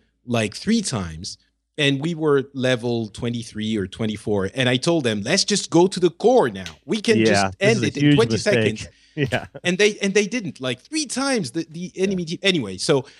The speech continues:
Speaker 1: I stayed positive and I was like, "All right, you know, that's, that's bad." It's, it's just those games don't really necessarily, it's
Speaker 2: Yeah,
Speaker 1: not
Speaker 2: it feels
Speaker 1: about
Speaker 2: less good
Speaker 1: winning
Speaker 2: because
Speaker 1: or
Speaker 2: you're like,
Speaker 1: losing.
Speaker 2: "We should have won so long ago."
Speaker 1: Yeah.
Speaker 2: And yeah, yeah, yeah.
Speaker 1: But,
Speaker 2: I get you,
Speaker 1: but
Speaker 2: I
Speaker 1: it's
Speaker 2: get what
Speaker 1: not
Speaker 2: you're saying.
Speaker 1: even, it,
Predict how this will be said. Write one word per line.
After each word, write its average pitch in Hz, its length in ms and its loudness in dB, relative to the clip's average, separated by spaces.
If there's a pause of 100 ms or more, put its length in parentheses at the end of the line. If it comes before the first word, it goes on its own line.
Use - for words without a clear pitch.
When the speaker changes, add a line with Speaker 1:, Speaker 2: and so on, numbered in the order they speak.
Speaker 1:
I 240 140 2
stayed 196 320 0
positive 147 500 -2
and 135 80 -4
I 127 120 -6
was 123 120 -8
like, 120 220 -2
"All 120 140 0
right, 98 280 -6
you 113 80 -6
know, 110 140 -2
that's, 117 280 -4
that's 120 260 -2
bad." 113 320 -4
It's, 170 200 2
it's 202 220 -2
just 262 300 -2 (320)
those 214 320 4
games 147 320 -2
don't 147 240 -4
really 123 380 -6 (140)
necessarily, 117 840 -2 (360)
it's 180 160 0
Speaker 2:
Yeah, 135 80 4
Speaker 1:
not 269 120 4
Speaker 2:
it 262 60 2
feels 160 200 4
Speaker 1:
about 143 40 -12
Speaker 2:
less 156 280 2
good 135 60 -2
Speaker 1:
winning 165 240 4
Speaker 2:
because 139 160 0
Speaker 1:
or 120 40 -2
Speaker 2:
you're 135 80 -2
like, 135 140 2
Speaker 1:
losing. 135 100 -4
Speaker 2:
"We 131 60 -2
should 139 240 -2
have 120 100 -2
won 110 480 -4
so 107 200 -6
long 107 340 -4
ago." 98 240 -2
Speaker 1:
Yeah. 95 240 2
Speaker 2:
And 95 280 -18
yeah, 95 200 -8
yeah, 85 140 -12
yeah. 82 100 -10
Speaker 1:
But, 190 100 -2
Speaker 2:
I 208 60 -6
get 220 160 -10
you, - 40 -20
Speaker 1:
but 226 120 2
Speaker 2:
I 247 60 6
Speaker 1:
it's - 100 -2
Speaker 2:
get 302 80 0
what 311 80 -2
Speaker 1:
not 277 40 -2
Speaker 2:
you're 254 80 0
saying. 220 180 -2
Speaker 1:
even, - 60 -14 (180)
it, 180 120 -18